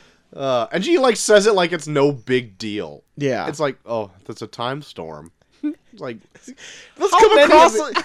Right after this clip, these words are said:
Speaker 2: you come across those a lot in the Croft Mansion, you
Speaker 1: <laughs>
Speaker 2: idiot.
Speaker 1: Yeah, you idiot.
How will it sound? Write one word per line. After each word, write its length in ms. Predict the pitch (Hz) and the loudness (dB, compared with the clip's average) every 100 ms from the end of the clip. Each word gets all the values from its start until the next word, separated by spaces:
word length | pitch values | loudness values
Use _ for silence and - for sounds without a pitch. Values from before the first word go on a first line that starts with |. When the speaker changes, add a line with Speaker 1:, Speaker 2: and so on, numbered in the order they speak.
| - | -4
Speaker 2:
you 80 | 294 | 0
come 180 | 349 | 2
across 260 | 302 302 302 | 4 4 4
those 100 | 294 | 2
a 40 | |
lot 180 | 269 285 | 2 2
in 60 | 311 | 2
the 80 | 240 | 0
Croft 500 | - 233 220 233 220 | 0 4 6 6 2
Mansion, 600 | 202 190 214 320 262 254 | 0 0 2 4 6 4
you 100 | 440 | 4
Speaker 1:
<laughs> 40 | |
Speaker 2:
idiot. 540 | - 415 240 269 370 - 381 - 427 440 | 4 4 4 4 4 -2 -6 -6 -8 -4
Speaker 1:
Yeah, 300 | 403 - - | -4 -4 -6
you 100 | - 233 - | -6 -10 -4
idiot. 420 | 220 214 240 320 | -4 -4 -6 -8